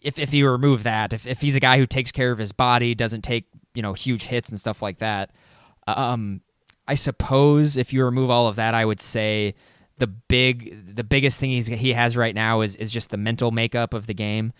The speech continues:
Um, he probably doesn't go through his progressions as quickly. He doesn't, um, he doesn't eliminate throws as quickly as someone like Baker Mayfield does. Um, but at the same time, I think it, I think a lot of that can be explained away by just, he just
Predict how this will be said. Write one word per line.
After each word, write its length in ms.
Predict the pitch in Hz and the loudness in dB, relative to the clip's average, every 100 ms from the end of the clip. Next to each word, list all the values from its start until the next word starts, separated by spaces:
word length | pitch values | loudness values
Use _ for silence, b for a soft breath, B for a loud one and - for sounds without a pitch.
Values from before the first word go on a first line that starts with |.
| b b b | b b b
Um, 200 | 110 101 | -6 -4
he 120 | 113 | -4
probably 320 | - 117 117 | 0 2 2
doesn't 220 | 117 110 | 0 -2
go 160 | 107 110 | -2 -2
through 120 | 107 | -2
his 100 | 107 | -4
progressions 520 | - 101 117 113 117 | -4 -4 -4 -4 -6
as 100 | 110 | -6
quickly. 360 | - 117 113 113 | -6 -6 -4 -6
He 100 | 110 | -4
doesn't, 400 | 110 104 107 101 b b b b | -4 -4 -4 -8 b b b b
um, 320 | - 95 90 92 | -6 -4 -4 -2
he 120 | 131 | 2
doesn't 280 | 135 131 131 | 2 0 -4
eliminate 540 | 117 104 123 120 120 - | -8 -4 -2 0 0 -2
throws 540 | - 110 113 120 120 | -6 0 4 4 2
as 100 | 110 | -4
quickly 400 | - 117 120 113 | -4 -6 -4 -4
as 80 | 110 | -2
someone 240 | 113 113 | -2 -2
like 200 | 110 95 | -4 -4
Baker 240 | 110 110 101 | -4 -4 -4
Mayfield 420 | 101 - 120 117 | -4 -2 -2 0
does. 360 | 117 123 131 - b b b b b | 2 2 0 -8 b b b b b
Um, 440 | 110 110 101 98 - | -2 0 0 0 0
but 100 | 139 | 0
at 60 | |
the 80 | 139 | 0
same 220 | 147 143 | 2 2
time, 260 | 127 123 120 | 4 2 2
I 80 | 113 | 0
think 300 | 123 117 117 | -2 -2 -4
it, 180 | 110 - | -4 -6
I 100 | 113 | -6
think 240 | 113 127 | -4 -2
a 40 | |
lot 220 | 110 110 120 | -2 0 0
of 80 | |
that 160 | 117 110 | 0 -4
can 80 | 110 | -4
be 80 | 110 | -6
explained 400 | - 110 113 104 | -6 -6 -2 0
away 260 | 101 110 | 0 0
by 160 | 98 95 | -2 -4
just, 240 | 98 - | -6 -10
he 120 | - | -10
just 280 | 110 - - | -10 -10 -12